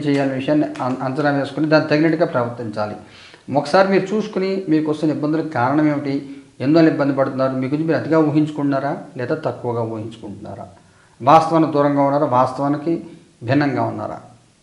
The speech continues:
చూసుకోండి. చూసుకొని మిమ్మల్ని మీరు కరెక్ట్గా అసెస్ చేసుకుని ఏం చేయాలనే విషయాన్ని మీరు నిర్ణయాలు తీసుకుని చేస్తే రెండో వారంలో మీకు అనుకూలత వస్తుంది. ఆడవారికి సంబంధించి కొన్ని మూడ్ స్వింగ్స్ ఉంటాయి, ఫైనాన్షియల్ అప్ అండ్ డౌన్స్ కానీ,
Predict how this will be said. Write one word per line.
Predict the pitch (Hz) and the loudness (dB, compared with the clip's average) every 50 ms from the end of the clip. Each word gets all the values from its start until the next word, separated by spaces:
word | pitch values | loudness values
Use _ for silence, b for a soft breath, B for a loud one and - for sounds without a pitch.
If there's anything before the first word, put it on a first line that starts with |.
| - - - | -20 -16 -10
చూసుకోండి. | - 220 - - - - - - - - _ _ b b b b b b b b b - | -8 -8 -8 -8 -10 -14 -16 -18 -18 -20 _ _ b b b b b b b b b 0
చూసుకొని | 202 214 208 214 - 185 147 139 147 151 156 | 0 0 0 0 0 0 0 2 2 2 2
మిమ్మల్ని | 170 185 185 180 185 180 | 4 4 4 4 4 4
మీరు | 175 175 180 180 | 2 4 4 2
కరెక్ట్గా | 175 170 190 185 190 - - 165 160 | 2 2 0 2 2 0 0 -2 -4
అసెస్ | - 175 175 - - | -4 -4 -6 -2 -2
చేసుకుని | 170 156 160 - 160 156 156 160 | -2 0 0 0 0 2 2 2
ఏం | 160 156 | 2 0
చేయాలనే | 156 151 151 147 139 | 0 0 0 -2 -2
విషయాన్ని | 131 139 135 135 135 131 | -4 -4 -4 -6 -4 -6
మీరు | 165 202 - - - 135 | -6 -6 -6 -6 -6 -4
నిర్ణయాలు | 135 139 135 135 131 131 | -2 -2 -2 -2 -2 -4
తీసుకుని | 127 - 131 127 127 123 | -6 -8 -8 -8 -6 -6
చేస్తే | 120 - - 156 | -4 -2 -2 0
రెండో | 143 143 147 143 143 | 0 2 2 2 2
వారంలో | 139 139 156 185 190 | 2 2 0 -2 -2
మీకు | - 147 - 156 | -4 -4 -4 -4
అనుకూలత | 143 - 127 123 120 123 117 | -4 -2 -2 -4 -4 -6 -10
వస్తుంది. | - - - 107 104 - - - b b b b b b b b - 151 | -12 -12 -14 -12 -12 -12 -14 -16 b b b b b b b b 4 6
ఆడవారికి | 175 185 202 202 196 196 190 160 180 | 8 8 8 8 8 8 8 6 4
సంబంధించి | 175 175 165 160 165 165 170 170 208 196 175 | 4 4 4 4 4 4 4 2 0 -2 0
కొన్ని | 165 151 143 160 | 0 0 2 2
మూడ్ | 180 196 185 - | 2 0 0 0
స్వింగ్స్ | 190 185 180 170 170 165 | -2 -2 0 0 0 0
ఉంటాయి, | 151 160 160 165 160 B B B B B B - - | 2 4 2 2 2 B B B B B B -2 2
ఫైనాన్షియల్ | 147 151 160 151 156 147 | 4 4 4 6 4 2
అప్ | 139 - - | 2 2 2
అండ్ | 151 151 151 | 4 4 4
డౌన్స్ | 151 147 147 - | 4 2 0 -2
కానీ, | 147 139 143 143 | -2 0 0 0